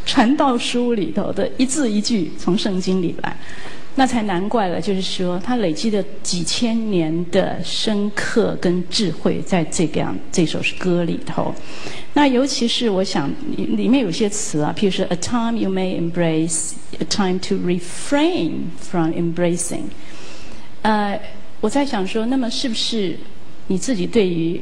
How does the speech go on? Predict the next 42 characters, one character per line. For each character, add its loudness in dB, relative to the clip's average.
你 2
的 -2
子 0
女， 0
以 0
及 0
对 4
于 0
你 0
的 -2
上 2
一 0
代， 0
即 0
将 2
逝 0
去 -2
的， -2
或 2
者 0
已 2
经 0
过 4
往 -2
的 -2
上 0
一 0
代， -2
也 2
是 0
“A 4
time 0
you 4
may 0
embrace, 0
a -2
time 0
you 4
refrain 0
from 0
embracing” 0
啊？ -2